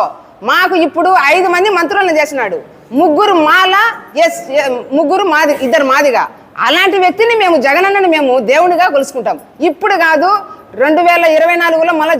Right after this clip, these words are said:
జగనన్నే వస్తాడు, జగనన్ననే మేము ముఖ్యమంత్రిగా చూస్తాము. కాకపోతే ఇంకొకటి సార్, చంద్రబాబు నాయుడు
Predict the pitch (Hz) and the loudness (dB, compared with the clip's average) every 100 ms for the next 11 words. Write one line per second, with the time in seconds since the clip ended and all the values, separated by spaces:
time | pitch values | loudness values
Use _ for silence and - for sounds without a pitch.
0 | 277 311 330 330 294 - 294 311 381 - | 0 -2 -2 -4 -4 -2 -4 -4 -6 -14
1 | - 254 277 311 320 320 320 277 262 302 | -4 -2 0 0 0 0 0 0 0 0
2 | 294 269 269 254 240 247 233 233 330 349 | 0 0 2 2 0 0 -2 0 -2 -4
3 | - - - 262 285 262 269 262 330 415 | -16 -10 -2 0 0 0 0 2 0 0
4 | - - - 285 311 269 262 269 370 - | -6 -18 -6 -2 0 0 -2 -2 -2 -2
5 | 269 294 359 359 349 339 330 320 | -2 2 2 2 0 0 0 0